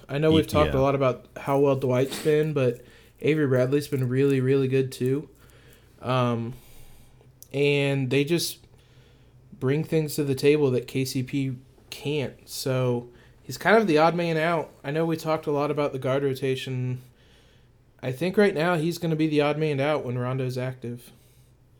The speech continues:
Speaker 2: Yeah, that, I mean, that, and that guard rotation needs to be cleared up either way. I think if you're getting rid of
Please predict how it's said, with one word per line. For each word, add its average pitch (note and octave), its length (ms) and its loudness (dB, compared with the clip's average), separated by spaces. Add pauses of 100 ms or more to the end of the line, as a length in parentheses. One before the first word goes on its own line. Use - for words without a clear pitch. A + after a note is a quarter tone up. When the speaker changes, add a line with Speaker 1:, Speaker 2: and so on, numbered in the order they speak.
(800)
Speaker 2:
Yeah, F2+ 480 0 (100)
that, G#2 220 0
I - 20 -4
mean, G#2+ 260 -2
that, G#2+ 160 -2
and A#2 180 -2
that C3+ 140 -4
guard A2 240 -2
rotation F#2 440 -2
needs D#2+ 180 -4
to - 60 -6
be D#2 120 -4
cleared D#2+ 280 -2
up D2 200 -4 (480)
either D2+ 300 -2
way. C#2 420 -4 (100)
I E2+ 120 -2
think G2 240 -4 (360)
if F#2 100 -2
you're A2+ 120 0
getting C3 320 -2
rid G2+ 340 0 (100)
of D#2 600 -2